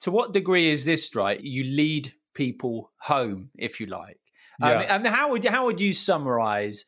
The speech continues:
Speaker 1: you, you know, what you do? And just to say as well, obviously, for people who, who aren't hugely familiar with your work, you're in hugely high demand with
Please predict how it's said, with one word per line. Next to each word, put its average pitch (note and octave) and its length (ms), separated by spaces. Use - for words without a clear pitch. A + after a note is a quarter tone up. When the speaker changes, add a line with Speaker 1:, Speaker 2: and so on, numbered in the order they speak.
Speaker 1:
you, D3 100
you D#3 160
know, C#3+ 120
what D3+ 280
you C#3 140
do? A2+ 300
And D3+ 180
just D3 220
to C3+ 60
say D3 200
as A#2+ 100
well, C3 140
obviously, A#2 560
for - 100
people A#2+ 220
who, A2+ 240
who B2 140
aren't F#3+ 260
hugely B2 380
familiar A2+ 320
with G#2 120
your G#2 140
work, G#2 240
you're C#3 360
in C3+ 300
hugely F3 640
high C#3 240
demand A2+ 760
with A#2 500